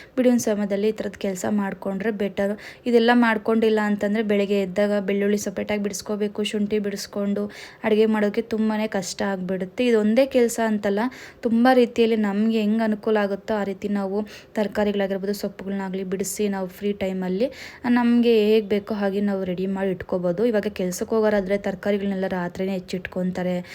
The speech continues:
ಇಲ್ಲ ತರಕಾರಿ ತಂದಿದ್ದ ದಿವಸನೇ ಎಲ್ಲ ಕೂಡ ನೀಟಾಗಿ ವಾಶ್ ಮಾಡಿ ಹೆಚ್ಚಿ ಒಂದು ವಾರಕ್ಕೆ ಆಗೋಷ್ಟು ಕೂಡ ಕಟ್ ಮಾಡಿ ಬಾಕ್ಸಲ್ಲಿ ಸ್ಟೋರ್ ಮಾಡೋರು ಇದ್ದಾರೆ. But ನಾವು ಮನೇಲಿರೋದ್ರಿಂದ ಅದೆಲ್ಲ ಅವಶ್ಯಕತೆ ಇಲ್ಲ. ಹಿಂದಿನ ದಿನ ಕಟ್ ಮಾಡ್ಕೋಬೋದು, ಇಲ್ಲ ಅಥವಾ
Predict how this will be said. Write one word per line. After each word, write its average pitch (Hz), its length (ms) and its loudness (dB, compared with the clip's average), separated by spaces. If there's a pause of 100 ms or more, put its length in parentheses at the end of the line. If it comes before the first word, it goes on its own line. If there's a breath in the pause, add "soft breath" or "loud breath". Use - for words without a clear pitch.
(220 loud breath)
ಇಲ್ಲ 233 100 6
ತರಕಾರಿ 220 400 2
ತಂದಿದ್ದ 214 400 2
ದಿವಸನೇ 214 320 0
ಎಲ್ಲ 196 320 2
ಕೂಡ 214 140 -4
ನೀಟಾಗಿ 202 280 0
ವಾಶ್ 190 340 -2
ಮಾಡಿ 196 240 0
ಹೆಚ್ಚಿ 190 400 -4 (300 loud breath)
ಒಂದು 214 180 6
ವಾರಕ್ಕೆ 202 420 2
ಆಗೋಷ್ಟು 202 460 0
ಕೂಡ 208 160 0
ಕಟ್ 202 280 -4
ಮಾಡಿ 190 200 -2
ಬಾಕ್ಸಲ್ಲಿ 185 400 -4
ಸ್ಟೋರ್ 190 280 -2
ಮಾಡೋರು 190 360 -2
ಇದ್ದಾರೆ. 185 720 -2
But 254 140 4
ನಾವು 254 160 6
ಮನೇಲಿರೋದ್ರಿಂದ 240 800 4
ಅದೆಲ್ಲ 214 240 4
ಅವಶ್ಯಕತೆ 196 640 0
ಇಲ್ಲ. 185 180 0 (380 loud breath)
ಹಿಂದಿನ 262 240 8
ದಿನ 254 160 8
ಕಟ್ 233 300 0
ಮಾಡ್ಕೋಬೋದು, 214 680 0
ಇಲ್ಲ 247 180 2
ಅಥವಾ 233 320 -2